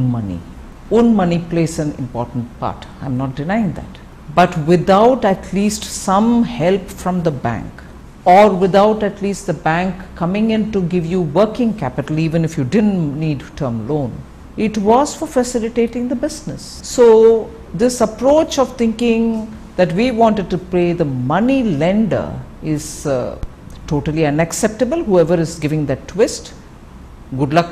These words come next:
be with them. Mindsets will have to be for government which is dealing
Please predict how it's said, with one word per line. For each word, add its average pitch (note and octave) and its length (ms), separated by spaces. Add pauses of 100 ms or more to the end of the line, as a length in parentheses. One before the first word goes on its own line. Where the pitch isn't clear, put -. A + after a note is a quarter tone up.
be E3 60 (100)
with B2+ 160
them. A#3 100 (560)
Mindsets A#3+ 800 (160)
will C#3+ 160 (140)
have D#3+ 140 (100)
to C#3 60 (100)
be B2 80 (760)
for E3 100 (160)
government A#3+ 360 (120)
which F3+ 200
is C3+ 60 (120)
dealing F3 280